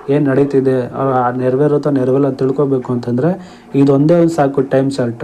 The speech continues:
ಯಾರಿಗೆ ಬರ್ತ್ ಟೈಮ್ ಅವಶ್ಯಕತೆ ಇಲ್ಲ, ಅವ್ರ ಜನ್ಮ ದಿನಾಂಕ ಕರೆಕ್ಷನ್ ಮಾಡೋ ಅವಶ್ಯಕತೆ ಇಲ್ಲ, ಬರ್ತ್ ಟೈಮ್ ಕರೆಕ್ಷನ್ ಮಾಡೋ ಅವಶ್ಯಕತೆ ಇಲ್ಲ, ಏನೂ ಬೇಕಾಗಿಲ್ಲ. Just ನೀವು ಬರ್ತೀರಾ, ಒಂದು ಪ್ರಶ್ನೆ ಕೇಳ್ತೀರಾ, ಆ ಪ್ರಶ್ನೆಗೆ ಆಗುತ್ತಾ ಇಲ್ಲ ಅಂತ ತಿಳ್ಕೊಬೋದು. ಯಾವ ಪ್ರಶ್ನೆ ಬೇಕಾದ್ರೂ ತಗೊಳ್ಳಿ, ಅದು ನೆರವೇರುತ್ತಾ ನೆರವೇರಲ್ಲ,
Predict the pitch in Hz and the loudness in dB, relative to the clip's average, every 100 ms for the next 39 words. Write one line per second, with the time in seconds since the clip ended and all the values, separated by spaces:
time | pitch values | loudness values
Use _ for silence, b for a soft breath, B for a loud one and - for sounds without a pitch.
0 | - 131 123 131 143 143 139 131 127 135 | -6 -2 0 0 0 0 0 0 -2 -4
1 | 135 139 131 135 - 135 139 131 131 135 | 0 0 2 -2 -4 -4 -2 0 0 -2
2 | 135 B B B - 120 120 127 139 135 | -8 B B B -6 -6 -2 -2 0 2
3 | 135 135 135 127 131 135 139 139 135 135 | 2 0 -2 -2 -2 -2 0 2 2 0
4 | 131 139 131 131 135 127 123 135 131 131 | 0 -4 -2 -2 -2 -2 -4 -4 -4 -2
5 | 131 131 135 135 131 127 135 127 127 131 | -2 -2 -2 0 -2 -2 -4 -2 -2 0
6 | 123 123 143 143 127 123 120 113 110 - | 2 4 2 2 0 -2 -4 -4 -6 -8
7 | B B B - 127 147 151 - 170 - | B B B -14 0 0 2 -2 -2 0
8 | 143 139 139 127 156 151 139 135 - - | -2 2 0 0 0 2 0 -2 -4 -4
9 | 143 139 135 139 147 165 B B B - | -4 -2 -2 -2 -2 -4 B B B -10
10 | 123 135 135 - 147 156 135 135 139 135 | -4 -2 -2 0 0 0 0 2 0 0
11 | 143 131 131 135 135 131 131 127 120 117 | 0 2 2 0 -2 -2 -2 -2 -2 -2
12 | 120 120 123 139 - 127 139 135 127 139 | -2 0 0 -2 -4 -4 -2 -2 0 -2
13 | 139 127 127 131 - B B B - 120 | -2 0 0 0 -4 B B B -6 -2
14 | 135 135 139 135 131 139 123 127 127 | 0 2 2 2 0 0 0 2 2